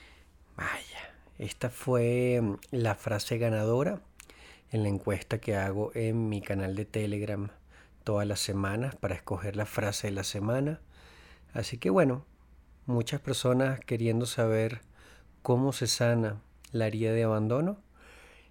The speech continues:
Entonces vamos a dedicarle unos minutos a estos para, para profundizar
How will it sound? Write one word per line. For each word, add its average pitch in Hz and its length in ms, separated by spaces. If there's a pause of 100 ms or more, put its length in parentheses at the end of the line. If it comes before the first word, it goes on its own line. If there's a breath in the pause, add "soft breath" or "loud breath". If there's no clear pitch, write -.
(100)
Entonces 120 420
vamos 120 260
a 123 40
dedicarle 113 400
unos 117 180
minutos 107 420
a 104 120
estos 104 460
para, 101 580 (480)
para 117 220
profundizar 117 880